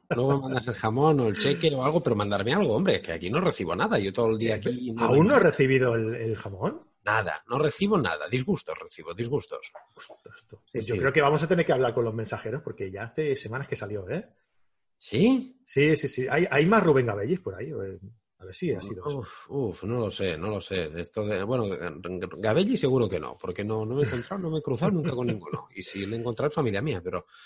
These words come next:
Speaker 1: pero no, no, o sea, no te
Speaker 2: Déjame,
Speaker 1: escapas, ¿eh?
Speaker 2: déjame darle una vuelta. Déjame que hable
Speaker 1: Venga.
Speaker 2: con los de, con los, con los de la mensajería, a ver si es que ha pasado algo ahí. Tú no te
Speaker 1: Perfecto.
Speaker 2: preocupes, que lo, esto lo solucionamos rápido. <laughs>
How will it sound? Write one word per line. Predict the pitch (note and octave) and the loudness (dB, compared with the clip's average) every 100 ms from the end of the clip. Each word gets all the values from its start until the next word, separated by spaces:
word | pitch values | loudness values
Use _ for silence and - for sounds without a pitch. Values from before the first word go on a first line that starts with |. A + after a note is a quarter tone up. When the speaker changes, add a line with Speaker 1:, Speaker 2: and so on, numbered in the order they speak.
| - - _ _ | -20 -20 _ _
Speaker 1:
pero | - F2 | -4 -2
no, | G2 C3 | -2 -2
no, | D#3+ G2 | -2 -4
o | |
sea, | - | -4
no | F2+ | -6
te | A2 | -4
Speaker 2:
Déjame, | A#2 D#3 D3+ | 0 0 -2
Speaker 1:
escapas, | F2+ - | -8 -12
¿eh? | E3+ _ - | -16 _ -10
Speaker 2:
déjame | B2+ E3 F3 F#3+ F3+ | 2 4 4 4 6
darle | E3+ D3+ | 6 6
una | C3 | 2
vuelta. | G#2+ G2 F#2+ - | -2 -6 -12 -16
Déjame | B2+ C3+ E3 E3 | -8 -2 0 0
que | E3 | 4
hable | D#3+ D#3 | 4 4
Speaker 1:
Venga. | D3 | 4
Speaker 2:
con | D3 | 4
los | C#3+ A#2+ | 4 4
de, | C3+ B2+ B2 A#2 A2+ A2 G#2 A#2 B2+ A#2 | 4 4 2 2 0 -4 -8 -14 -16 -6
con | B2+ B2 | -4 -2
los, | A#2+ A2+ | -4 -4
con | - B2 | -4 0
los | A#2+ | 0
de | A#2+ | 2
la | A#2+ A2+ | 0 -2
mensajería, | A2+ B2 - F3 A3+ | -2 -4 -2 0 0
a | |
ver | E3+ | 0
si | D3 D3+ C#3+ | -6 -6 -6
es | C#3+ | -4
que | C3 | -6
ha | B2 | -6
pasado | A#2+ B2 | -6 -8
algo | G#2 G#2 | -10 -14
ahí. | - | -18
Tú | _ _ _ - E3 | _ _ _ -2 2
no | |
te | E3+ | 6
Speaker 1:
Perfecto. | D#3 | 6
Speaker 2:
preocupes, | C#3+ F3+ F#3 | 6 4 4
que | C#3+ | 4
lo, | B2 A2 | 2 0
esto | C3+ C3 | -2 0
lo | C#3 | 0
solucionamos | A#2 G#2+ G#2+ G#2+ G2 | 0 -4 -6 -8 -10
rápido. | F#2 F2+ _ _ _ _ - _ _ - | -12 -18 _ _ _ _ -20 _ _ -6
<laughs> | - - E3 - F#3 - | -6 0 0 2 0 -2